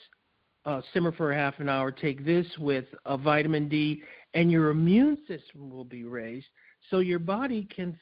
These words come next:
fight off the, the virus.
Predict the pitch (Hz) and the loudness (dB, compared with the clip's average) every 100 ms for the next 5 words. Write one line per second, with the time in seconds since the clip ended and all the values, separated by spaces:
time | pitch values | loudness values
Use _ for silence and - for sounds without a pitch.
0 | _ 196 190 185 - _ _ 165 220 220 | _ -2 0 -2 -8 _ _ 0 2 2
1 | 170 - _ _ _ _ - 156 170 165 | -2 -8 _ _ _ _ -14 -6 -4 -2
2 | 165 165 - _ _ - 175 175 233 285 | -4 -6 -12 _ _ -6 -2 2 2 2
3 | 196 | 0